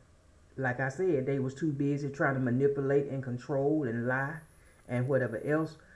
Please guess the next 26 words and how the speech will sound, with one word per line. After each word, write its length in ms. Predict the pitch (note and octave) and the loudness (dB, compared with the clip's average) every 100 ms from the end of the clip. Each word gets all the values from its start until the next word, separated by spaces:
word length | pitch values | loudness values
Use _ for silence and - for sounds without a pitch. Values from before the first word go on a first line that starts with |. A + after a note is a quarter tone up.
| - | -10
and 180 | B2 B2 | -2 0
do 80 | D3 | 0
whatever 420 | C#3+ C#3+ D3 C#3 | 2 2 4 4
else 180 | D3 D3+ | 2 2
they 140 | C#3+ D3 | 2 2
had 240 | C#3+ C3+ | 2 2
going 260 | C3 B2+ C3 | 2 2 2
on. 380 | E3 F3 F3 F3 - - | 2 2 2 -4 -18 -6
And 160 | C3 C3 | -4 -2
so 400 | D3 C#3 D3+ - - - | 2 4 4 0 -20 -12
they 300 | A#2+ C3 F3 | -2 4 6
wasted 600 | F3 C#3 C#3+ - F3+ - | 6 6 6 6 0 2
their 180 | F3+ F3+ | 4 4
chance. 600 | A3 A#3+ C4 C3 - - - _ - _ _ _ _ _ _ - - - | 4 0 2 -2 -8 -20 -20 _ -20 _ _ _ _ _ _ -20 -20 -6
Bottom 400 | B2+ F3+ G#3+ A3 | 2 4 6 6
line, 400 | A#3 C#4+ E3 A#2 - _ _ - _ _ _ - _ | 4 2 -4 -6 -16 _ _ -20 _ _ _ -20 _
they 280 | C3 E3+ F#3+ | 0 6 8
wasted 760 | C#3+ C#3+ E3+ G#3 G#3 A3 - D3 | 6 4 6 6 6 6 6 4
their 400 | E3 F3 F#3 F3+ - | 4 4 4 -2 -12
chance 640 | F#3 D3+ A2 - - - _ _ _ _ _ - - _ _ _ _ _ _ _ - - | -6 -6 -6 -10 -20 -20 _ _ _ _ _ -20 -20 _ _ _ _ _ _ _ -20 -10
to 240 | - D#3+ C#3+ | 0 2 2
have 560 | C#3 F#3+ F3+ F3+ F3 - | 0 4 6 6 4 -2
some 260 | - E3 | 0 0
sort 300 | D3+ F3 D#3 | 4 4 4
of 140 | C#3+ - | 2 -2
partnership 720 | F#3 D3+ C#3 C3 C3+ C3 - | -2 -2 -4 -8 -6 -8 -8